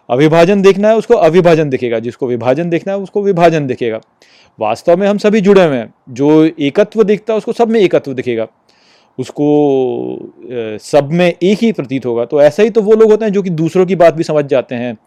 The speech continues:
जिनको दूसरों की बात भी पता चल जाती है, तो वह वही हैं जो कि सब में एकता देखते हैं।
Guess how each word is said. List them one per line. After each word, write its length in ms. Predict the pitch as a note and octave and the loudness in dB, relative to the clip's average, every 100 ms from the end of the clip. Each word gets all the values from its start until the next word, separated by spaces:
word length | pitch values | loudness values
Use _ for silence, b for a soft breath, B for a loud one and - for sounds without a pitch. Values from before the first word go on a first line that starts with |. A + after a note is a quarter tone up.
| b b b | b b b
जिनको 220 | B2 B2 B2+ | -10 -4 -4
दूसरों 360 | C3 B2+ D#3 | -4 -2 0
की 100 | D3+ | 2
बात 180 | C#3 B2+ | 0 0
भी 80 | D3 | -4
पता 180 | D3 C#3+ | -2 -2
चल 180 | C#3 | 0
जाती 240 | B2+ A#2 A#2+ | -4 -4 -8
है, 60 | |
तो 120 | A#2 D3+ | -10 -6
वह 360 | E3+ G3+ G3 - | 0 0 -2 -12
वही 300 | D3 E3+ G#3+ | -4 0 2
हैं 100 | A3+ | 0
जो 100 | G#3+ | -2
कि 100 | A3 | -6
सब 160 | G3+ A3 | -4 -2
में 120 | G#3+ | 2
एकता 320 | F#3 E3 E3 | 2 2 0
देखते 300 | C3 A#2 - | 0 -4 -8
हैं। 120 | G#2+ | -16